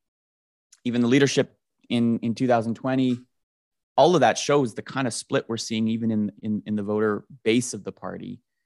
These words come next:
Um, and I think the convoy has simply ex-, exposed it in a very stark way. And you saw M Ps line up on either side based on whether they were taking selfies with these truckers or not, or calling them out or calling them out to leave. Um,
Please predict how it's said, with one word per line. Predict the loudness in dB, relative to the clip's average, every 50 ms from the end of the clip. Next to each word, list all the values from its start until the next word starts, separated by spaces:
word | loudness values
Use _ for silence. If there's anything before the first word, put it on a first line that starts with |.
| _ _ _ -6
Um, | -2 -2 0 0
and | 0 0
I | 0 0
think | 0 -2 -2
the | -4
convoy | -6 -4 -2 0 0 2 2 2 0 0 0 -2
has | -8 -12 -12 -10
simply | -8 -8 -8 -8 -8 -10 -8 -8
ex-, | -8 -10 _ _ -20 -20 -20 -20 -20 _ _
exposed | -20 -16 -16 -16 -14 _ -2 0 0 2 0 -2 -4 -4 -4
it | -4 -4 -4 -14 _ _ _ -4
in | -2 0
a | 0 0
very | -2 -2 -2 0 0 0 0 -2
stark | -6 -8 -6 -4 -4 -4 -4 _ -14
way. | -14 -14 -14 -20 _ _ _ _ _ _ _ _ -6
And | -4 -2 -2
you | -2
saw | -2 2 2 2
M | 2 2 -2 -4 -4
Ps | -4 -4 -4 -4 -4
line | -4 -4 -2 -2
up | -4 -4 -4
on | -4 -4
either | -4 -4 -4 -6
side | 0 2 4 4 6 6 4 2 0 -4 -8
based | -10 -10 -10 -10 -12 -14
on | -12 -10 -10
whether | -10 -10 -10 -10
they | -10 -10 -10 -12 -12
were | -14 -16 -18 _ _ _ _ _
taking | -20 -12 -8 -8 -6
selfies | 0 4 4 4 4 4 0 0 0 0
with | -4 -8 -8
these | -6 -8 -8 -8
truckers | -6 -4 -4 -4 -4 -2 -4 -2 -2 -4 -6
or | -8 -8
not, | -8 -6 -2 0 2 2 2 0 -2 _ _ _ _ _ _ _ _ -16
or | -16
calling | -12 -4 2 2 4 4 6 4
them | 4 4
out | 4 4 4 4 4
or | 2
calling | -2 -2 -4 -2 -2 0
them | -2 -2
out | -4 -6 -8
to | -8
leave. | -6 -2 0 2 2 0 0 -2 _ _ _ _ _ _ _ _ _ _ _ -20 -20 _ -10
Um, | -6 -2 0 0 2 2 2 0 -2